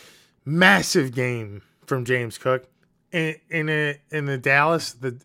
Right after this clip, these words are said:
the, the Dallas Buffalo game where C D, and we needed more, like, C D put up an eighteen. The top half, the top half of the Ghost roster totally performed how, how we expected and, and what you'd want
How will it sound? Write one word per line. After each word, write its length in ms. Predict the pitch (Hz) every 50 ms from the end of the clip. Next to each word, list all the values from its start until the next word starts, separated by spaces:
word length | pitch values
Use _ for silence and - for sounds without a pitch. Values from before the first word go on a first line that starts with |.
| _ -
the, 220 | 131 131 127 123
the 160 | 135 127 127 123
Dallas 440 | 113 131 127 139 147 156 160 131
Buffalo 460 | 117 - 120 120 - - 139 139 147 151
game 340 | 147 156 160 160 160 156 - - - - - - - - - - _ _ _ -
where 160 | 127 131 123
C 280 | - - - 180 185
D, 200 | 180 180 170 160 156 -
and 220 | 135 147 151 151
we 100 | 151 156
needed 300 | 160 170 175 185 196 180
more, 320 | 160 151 147 151 160 160 156
like, 260 | 147 147 143 - - -
C 200 | - - - 226
D 100 | 240 240
put 180 | 196 - 214 202
up 80 | 165
an 80 | 165 147
eighteen. 440 | 151 165 170 160 - - 170 123 90 85 - _ _ _ _ _ _ _ _ _ _ _ _ _ _ _ -
The 100 | 165 151
top 280 | - - 180 202 226
half, 400 | - 180 170 170 180 180 180 - _ -
the 100 | 156 156
top 260 | 143 - 170 185 165
half 260 | 147 151 156 160 147
of 60 | 156 139
the 60 | 131
Ghost 300 | 113 120 123 135 - -
roster 460 | 110 107 107 107 - - 160 160 151 - - - - - _ _ _ _ _ _ _ _ _ _ _ _ _ _ _ _ _ _ _ -
totally 460 | - - 160 170 180 180 175 175 175
performed 640 | 160 - 151 127 - 143 135 135 127 120 113 107 101 - _ _ _ _ _ _ _ _ _ _ _ _ _ _ _ _ - -
how, 300 | - 120 127 127 127 -
how 260 | - - - 139 139 135
we 160 | 131 131 127
expected 500 | 120 107 - - 131 131 127 151 151 147
and, 220 | 143 135 123 - -
and 200 | 120 135 131 135
what 220 | 156 160 - -
you'd 100 | 160 143
want 360 | 127 123 127 127 120 110 -